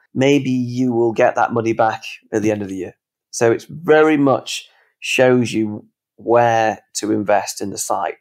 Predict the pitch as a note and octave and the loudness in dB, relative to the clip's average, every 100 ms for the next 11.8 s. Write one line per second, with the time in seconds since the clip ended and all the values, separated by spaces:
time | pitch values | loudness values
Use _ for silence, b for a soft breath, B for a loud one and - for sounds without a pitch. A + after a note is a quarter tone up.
0 | - G#2 G2 - G#2 G#2 B2+ - - D#3 | -6 -4 -4 -4 -6 0 -2 0 -2 0
1 | C3+ B2 - - A#2 F#2+ - C#3+ _ - | 0 -2 -4 -4 -4 -4 -10 -20 _ -4
2 | G#2 - A#2+ - F#3 B3+ G3+ - - - | -4 -4 -8 -4 -4 -4 -6 -10 -16 -6
3 | G3 A3 F3+ B2 A#2+ B2 A#2+ A#2 A2+ A2+ | -4 -2 -2 -2 -2 0 -2 -4 -12 -12
4 | - B2 G#2+ A2+ - A#2+ G#2 - - A2+ | -2 -2 -2 -6 -4 -4 -4 -12 -8 -4
5 | A#2 E3+ F#3 G2 G2 G2+ - G2 D#2 - | -2 -4 -4 -6 -8 -10 -8 -8 -6 -8
6 | A2 A#2 - C3+ E3 D#3+ G#2+ - - - | -8 -10 -2 2 2 0 -12 -12 -14 -2
7 | B2+ D#3 D3 - - - B2 A#2+ C3 E3 | 2 4 2 -2 -4 -8 -4 0 2 2
8 | G#2 - _ - B2+ D3+ - F#3 G#3+ F3 | 0 -8 _ -10 -4 -2 2 4 6 2
9 | - C#3+ B2+ B2 D3+ D#3 G2 C#2+ _ - | -2 -8 -6 0 2 4 2 -4 _ -2
10 | A#2 A#2 A#2+ - C3+ D#3 D3 C#3 D#3 D#3+ | 2 2 2 -2 2 2 4 4 4 2
11 | B2+ A2 G#2+ - D#3+ A#2+ - | 0 -2 -4 2 4 4 2